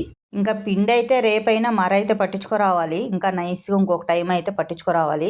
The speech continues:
ఏం చేసేది, మూడు కేజీల పిండి దాకా అయితే ఉంది. దాన్ని ఇంకా మళ్ళీ పట్టించేసి మళ్ళీ జల్లెడిచ్చి చేయాలి. నెక్స్ట్ టైమ్ అయితే కరెక్ట్గా చేస్తాను. ఫుల్ వీడియో అప్‌లోడ్ చేసేదానికే చూస్తాను నేనైతే. ఇంకా ఎట్టో ఒకటి ఈ అయితే కాల్చుకొని తినేస్తున్నాను. పన్నీర్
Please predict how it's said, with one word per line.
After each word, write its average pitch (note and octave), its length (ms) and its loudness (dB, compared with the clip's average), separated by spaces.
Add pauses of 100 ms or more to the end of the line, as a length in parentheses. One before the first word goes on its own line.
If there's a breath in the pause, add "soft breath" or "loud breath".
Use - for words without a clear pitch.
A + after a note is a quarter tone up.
ఏం F3 200 -2
చేసేది, F#3 340 -2
మూడు F#3 220 0
కేజీల F#3 320 -2
పిండి F3 240 -4
దాకా E3 280 -2
అయితే D#3+ 200 -2
ఉంది. D3 340 -4 (500 loud breath)
దాన్ని E3+ 300 0
ఇంకా E3+ 240 -2 (120)
మళ్ళీ D#3+ 260 -2
పట్టించేసి G3+ 600 -2
మళ్ళీ F3 240 -2
జల్లెడిచ్చి F3 560 0
చేయాలి. E3 520 -2 (120)
నెక్స్ట్ E3+ 300 -4
టైమ్ G#3+ 200 4
అయితే G#3 180 0
కరెక్ట్గా F3+ 400 -2
చేస్తాను. F3 520 0 (400 loud breath)
ఫుల్ F#3+ 240 -4
వీడియో G3+ 280 4
అప్‌లోడ్ F3+ 360 2
చేసేదానికే E3+ 580 0
చూస్తాను D#3+ 440 -4
నేనైతే. D#3+ 480 -4 (460 loud breath)
ఇంకా F3+ 240 0
ఎట్టో E3+ 260 0
ఒకటి G#3+ 240 -2
ఈ G3 160 0
అయితే F3+ 240 0
కాల్చుకొని F#3 460 0
తినేస్తున్నాను. E3 540 -4
పన్నీర్ F#3 400 0